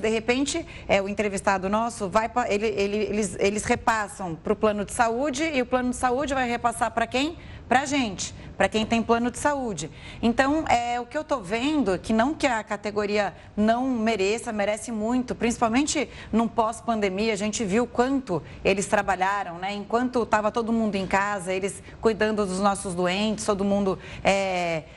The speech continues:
muito mal, muita gente morreu, enfim, a gente acompanhou todo esse drama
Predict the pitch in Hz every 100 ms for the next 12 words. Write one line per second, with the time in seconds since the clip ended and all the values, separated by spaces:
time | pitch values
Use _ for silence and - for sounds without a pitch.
0 | - 196 220 226 190 185 226 214 185 196
1 | 208 185 196 196 196 175 196 208 220 214
2 | 214 170 170 175 208 190 233 220 240 208
3 | 233 233 220 220 240 190 190 208 208